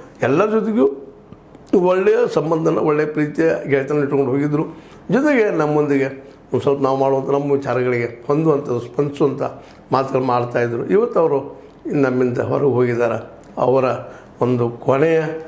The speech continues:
ಈ ಕ್ಷಣದಲ್ಲಿ ನಾವು ಅವರನ್ನು ನೆನಪಿಸ್ತಾ, ಯಾಕೆಂದರೆ ನಾವು ಅವರನ್ನು ಯಾವ ರೀತಿಯನ್ನು ನೋಡಿದ್ದೀವಿ, ನಾನು ಅಥವಾ ನಮ್ಮ ಗೆಳೆಯರು, ನಮ್ಮ ಮಿತ್ರರು, ಅದರಲ್ಲೂ ನಗರ ಸುಧಾರಣಾ ವೇದಿಕೆಯ ಮಿತ್ರರು ಯಾವ ರೀತಿಯಾಗಿ ನೋಡಿದ್ದೀವಿ ಅನ್ನೋದನ್ನು ಇವತ್ತು ಬಿಡಿಸಿಡಬೇಕಾಗ್ಯದ.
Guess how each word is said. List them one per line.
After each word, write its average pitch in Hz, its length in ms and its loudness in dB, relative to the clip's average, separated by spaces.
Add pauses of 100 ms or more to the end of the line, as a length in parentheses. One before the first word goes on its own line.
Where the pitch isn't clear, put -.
(240)
ಈ 143 340 0
ಕ್ಷಣದಲ್ಲಿ 139 720 -2 (460)
ನಾವು 127 320 2
ಅವರನ್ನು 123 600 -2 (120)
ನೆನಪಿಸ್ತಾ, - 540 -2 (480)
ಯಾಕೆಂದರೆ 127 560 0 (280)
ನಾವು 147 320 2
ಅವರನ್ನು 175 280 2
ಯಾವ 147 200 2
ರೀತಿಯನ್ನು 139 340 0
ನೋಡಿದ್ದೀವಿ, 131 520 -2 (440)
ನಾನು 165 540 2
ಅಥವಾ 151 220 0
ನಮ್ಮ 139 500 -2
ಗೆಳೆಯರು, 131 600 -2 (140)
ನಮ್ಮ 151 320 0
ಮಿತ್ರರು, 147 540 0 (280)
ಅದರಲ್ಲೂ 165 380 2
ನಗರ 139 280 0 (100)
ಸುಧಾರಣಾ 135 340 0
ವೇದಿಕೆಯ 127 600 -2
ಮಿತ್ರರು 123 600 -2 (240)
ಯಾವ 143 160 2
ರೀತಿಯಾಗಿ 123 320 0
ನೋಡಿದ್ದೀವಿ 120 500 -2
ಅನ್ನೋದನ್ನು 160 560 0
ಇವತ್ತು 127 300 0
ಬಿಡಿಸಿಡಬೇಕಾಗ್ಯದ. 127 880 -2